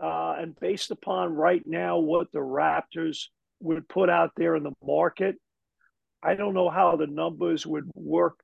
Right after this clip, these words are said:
to make that happen. And based upon what I've seen from him, uh,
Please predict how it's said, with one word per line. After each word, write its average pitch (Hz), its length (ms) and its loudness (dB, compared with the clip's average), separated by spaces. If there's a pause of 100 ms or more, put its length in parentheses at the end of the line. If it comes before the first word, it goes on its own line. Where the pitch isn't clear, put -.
to 160 100 -12
make 156 280 -2
that 147 220 2
happen. 160 540 2
And 160 140 -8
based - 580 -2
upon 196 300 0
what 180 140 4
I've 185 180 2
seen 190 540 -12
from 165 160 -6
him, 185 380 -2 (720)
uh, 156 360 0